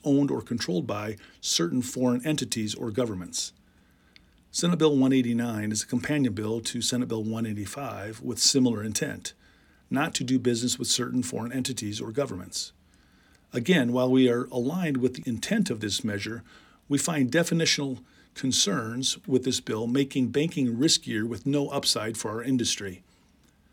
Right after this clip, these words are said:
Amendment one eighty-nine C was introduced, which provided greater definitional clarity. Therefore, the S D B A changed its position to a neutral on this bill.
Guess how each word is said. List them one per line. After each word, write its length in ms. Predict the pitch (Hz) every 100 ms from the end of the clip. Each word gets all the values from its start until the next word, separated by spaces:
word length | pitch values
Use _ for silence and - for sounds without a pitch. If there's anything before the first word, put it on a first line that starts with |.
| _ _ _ -
Amendment 480 | 127 131 131 - -
one 160 | 131 131
eighty-nine 420 | 127 120 113 113
C 460 | - - 180 160 135
was 200 | 113 120
introduced, 540 | 117 117 131 123 -
which 160 | 123 -
provided 400 | 120 127 123 113
greater 260 | 147 156
definitional 720 | 123 127 - 127 120 123 110
clarity. 500 | - 147 107 104 107 - - - _ _ -
Therefore, 400 | 165 143 123 113
the 160 | 120
S 140 | 127 -
D 120 | 123
B 280 | 117 123 113
A 40 |
changed 440 | - 160 175 -
its 180 | 127 -
position 560 | - 117 135 - 110 117
to 160 | - 127
a 40 |
neutral 540 | 123 151 160 107 95 - - - -
on 220 | 113 104
this 160 | 107 -
bill. 380 | 131 104 95